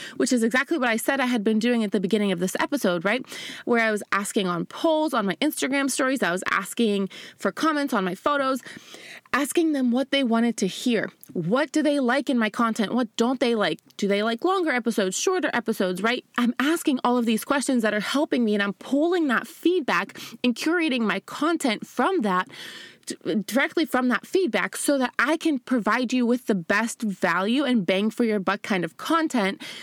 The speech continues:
to give you what you need, right? I was feeling stuck and I was burnt out and I didn't know where the heck to go <laughs> or what to keep posting, what to keep talking about. So I was just asking questions that I would wanna be asked as somebody else's audience member,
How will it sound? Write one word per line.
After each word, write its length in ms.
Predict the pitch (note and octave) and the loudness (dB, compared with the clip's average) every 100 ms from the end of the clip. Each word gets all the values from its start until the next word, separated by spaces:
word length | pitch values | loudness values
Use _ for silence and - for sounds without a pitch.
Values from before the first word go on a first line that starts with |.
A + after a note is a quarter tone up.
| - | -8
to 120 | - C4+ | -2 0
give 320 | F3+ D#4 B3 | 2 2 2
you 160 | C4+ | 2
what 220 | A#3 A3 - | 2 0 2
you 280 | G#3 C4 | 2 4
need, 500 | C4 A3 F#3 E3+ - - - - | 4 2 2 0 -2 -6 -16 -6
right? 260 | G#3+ A#3 - - | 0 0 -2 -4
I 80 | - | 0
was 160 | A3 - | 0 0
feeling 320 | C4 C4+ C#4 | 0 0 0
stuck 380 | - - G3 A3 | -2 -2 -2 0
and 80 | |
I 40 | G#3 | 0
was 140 | G3+ | 0
burnt 300 | F3 A#3+ B3 - | 0 0 0 0
out 140 | A3+ | 0
and 100 | G#3+ | 2
I 60 | G3 | 0
didn't 320 | E3 B3 D4 | 2 2 2
know 100 | D#4 | 2
where 140 | B3+ | 2
the 100 | A#3+ | 0
heck 400 | G3+ - A#3 B3 | -2 -2 -2 -2
to 140 | - A#3 | -2 -2
go 500 | F3+ F#3+ F3 A3+ F#4+ - | 0 0 2 0 -2 -2
<laughs> 120 | - | 0
or 80 | B3+ | 0
what 160 | B3 | 0
to 80 | B3+ | -2
keep 220 | B3 A3 | -2 -4
posting, 380 | - F4 - E4+ | 0 -2 0 -2
what 100 | B3 | -2
to 60 | A#3+ | -4
keep 200 | A#3 G3+ | -4 -4
talking 400 | - D#4 C#4+ D#4 | -2 -2 0 0
about. 240 | D#4 D#4 - - - - | 0 0 -2 -12 -14 -14
So 140 | - C4+ | -2 0
I 20 | |
was 80 | A#3+ | 2
just 160 | C#4 - | -2 -4
asking 400 | G#3 A#3 - E4 | -2 -2 0 0
questions 720 | D#4 - E4+ - A3+ G#3 C4+ - - - - | 0 0 -2 0 -2 0 -2 -4 -14 -16 -4
that 280 | C#4+ C4 - _ _ _ - _ | 0 0 -2 _ _ _ -16 _
I 180 | A3 A#3+ | -2 2
would 160 | E4 F#4 | 2 2
wanna 240 | C4 A3+ | 2 2
be 120 | G#3 | 0
asked 260 | F#3+ G3+ - - | 0 -2 -2 0
as 200 | A#3 B3 | 0 0
somebody 280 | C4+ A#3+ A3 | 0 0 2
else's 300 | G3+ G#3+ G#3 | 0 0 0
audience 440 | - G3+ G3+ F#3 - | 0 2 2 0 0
member, 320 | F3+ E3+ - | 0 0 -2